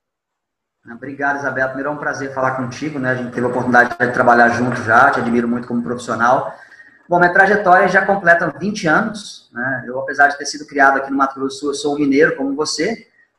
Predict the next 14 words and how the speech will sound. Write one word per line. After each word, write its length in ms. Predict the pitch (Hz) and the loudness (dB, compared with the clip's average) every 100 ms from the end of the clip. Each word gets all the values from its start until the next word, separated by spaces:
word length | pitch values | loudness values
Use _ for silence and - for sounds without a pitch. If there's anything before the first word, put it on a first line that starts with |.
| - | -8
né? 260 | 117 127 | -2 0
Um 160 | 123 120 | 0 -4
filho 300 | - 143 143 | -4 0 0
aí 60 | 139 | 0
da 100 | - | -2
puc, 440 | - 196 - _ _ _ - - | -4 -10 -10 _ _ _ -10 -2
Belo 260 | 262 269 | 2 2
Horizonte, 420 | 269 - - - - | 0 -2 -6 -8 -10
<laughs> 40 | |
primeira 260 | 277 - - - | -20 -18 -16 -10
turma 180 | 143 139 | -8 -8
de 160 | - - | -10 -8
turismo. 580 | 143 143 185 196 202 - | -4 -2 -2 -4 -8 -8
É, 140 | 127 | -12